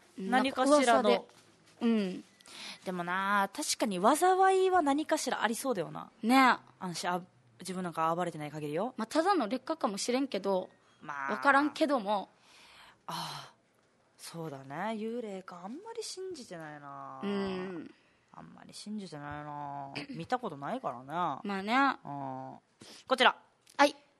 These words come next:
Speaker 2: サーキーさん、スーズさん、こんにちは。
Speaker 1: こんにちは。
Speaker 2: ラジオネーム、万代です。
Speaker 1: あ、万代。
Speaker 2: <laughs> いや、万代言うね。
Speaker 1: 万代だ。
Speaker 2: <laughs> 万代さんね。
Speaker 1: <laughs> サンサさん、万代さん。
Speaker 2: 万代さん、さん、万代さん。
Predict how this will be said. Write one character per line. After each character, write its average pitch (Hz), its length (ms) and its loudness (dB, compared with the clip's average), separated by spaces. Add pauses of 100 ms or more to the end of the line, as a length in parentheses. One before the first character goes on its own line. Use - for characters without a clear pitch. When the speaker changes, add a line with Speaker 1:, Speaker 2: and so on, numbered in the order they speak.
(120)
Speaker 2:
サ 415 120 8
ー 466 80 6
キ 466 100 4
ー - 20 0
さ 370 100 6
ん、 339 40 4
ス 349 100 0
ー 339 60 2
ズ 311 100 -4
さ 294 120 4
ん、 247 40 0
こ 254 80 2
ん 240 40 2
に 240 60 -2
ち 214 120 -2
は。 160 200 2
Speaker 1:
こ - 100 -4
ん - 20 0
に 220 60 -4
ち - 80 2
は。 277 220 8
Speaker 2:
ラ 214 140 4
ジ 233 100 4
オ 233 40 8
ネ 226 100 4
ー - 20 0
ム、 190 80 -2
万 214 180 2
代 359 160 4
で 339 220 6
す。 339 120 8
Speaker 1:
あ、 302 80 12
万 330 200 8
代。 294 240 8 (220)
Speaker 2:
<laughs> - 240 -4
い 262 80 6
や、 196 80 6
万 202 180 2
代 196 120 6
言 175 80 2
う - 20 4
ね。 - 20 4
Speaker 1:
万 285 120 8
代 262 120 6
だ。 185 160 0
Speaker 2:
<laughs> 269 1400 4
万 269 180 6
代 247 140 8
さ 240 140 6
ん 240 80 0
ね。 294 200 8 (100)
Speaker 1:
<laughs> - 100 -16
サ 277 200 4
ン 269 60 0
サ 247 140 -2
さ 202 160 0
ん、 190 40 -6
万 233 140 2
代 226 120 6
さ 190 120 -2
ん。 190 100 -4 (100)
Speaker 2:
万 196 180 -6
代 208 200 2
さ 208 140 4
ん、 226 60 2
さ 208 120 4
ん、 165 40 -2
万 170 120 0 (140)
代 180 100 4
さ 233 80 0
ん。 233 100 -8